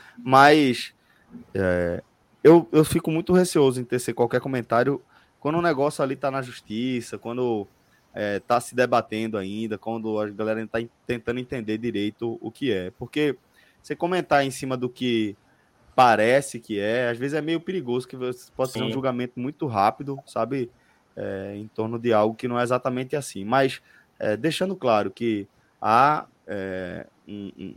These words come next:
Speaker 1: uma série de denúncias, né, de agressões físicas,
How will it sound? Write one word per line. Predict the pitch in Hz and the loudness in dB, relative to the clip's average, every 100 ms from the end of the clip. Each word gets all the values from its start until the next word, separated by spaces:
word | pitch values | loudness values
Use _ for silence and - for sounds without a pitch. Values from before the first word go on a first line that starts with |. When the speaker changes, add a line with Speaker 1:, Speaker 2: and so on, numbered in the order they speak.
| - | -6
Speaker 1:
uma | 107 | -6
série | - - 123 151 151 | -4 6 10 10 8
de | 123 110 104 | 2 -4 -2
denúncias, | 113 110 104 110 127 - - - - | 0 0 -4 -8 -10 -8 -8 -8 -16
né, | 127 107 113 113 | -12 -8 -6 -6
de | 107 104 101 | -4 -2 2
agressões | 104 104 110 - 104 101 | 2 0 -2 -4 -10 -12
físicas, | - - 107 123 117 101 - 101 87 82 | -14 -8 -2 0 -2 -6 -8 -6 -4 -6